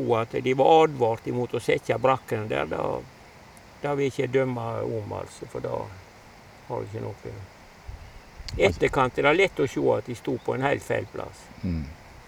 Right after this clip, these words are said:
Speaker 2: Hva var det de arbeidet med? Hva, var det en tunnel, eller?
Speaker 1: Ja, det var tunnelen mot Bondhusbreen. Mellom Mysevatn og Bondhusbreen.
Speaker 2: Mm.
Speaker 1: Så de var kommet så vidt i gang med å drive inn, ja.
Speaker 2: Ok.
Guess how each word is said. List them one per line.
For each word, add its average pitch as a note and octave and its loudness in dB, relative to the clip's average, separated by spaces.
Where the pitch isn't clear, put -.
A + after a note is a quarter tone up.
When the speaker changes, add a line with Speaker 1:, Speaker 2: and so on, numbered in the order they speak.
Speaker 2:
Hva - -6
var D#3 8
det C3 8
de B2 8
arbeidet C3 6
med? E2+ 6
Hva, B2 2
var A2+ 4
det A2+ 6
en A2 4
tunnel, A#2 4
eller? G2 6
Speaker 1:
Ja, E3+ 8
det G#3 6
var F3 4
tunnelen B2+ 0
mot C3 -2
Bondhusbreen. A2 0
Mellom C#3+ 4
Mysevatn A#2+ 0
og A#2 -2
Bondhusbreen. A2 -4
Speaker 2:
Mm. E2 -4
Speaker 1:
Så B2+ -2
de C3 -2
var B2 4
kommet B2+ 2
så E3+ 4
vidt F3+ 0
i C3+ 2
gang A#2+ 6
med G2 -8
å A2+ -6
drive A#2+ 0
inn, F#2+ -8
ja. F#2 -8
Speaker 2:
Ok. G2 -8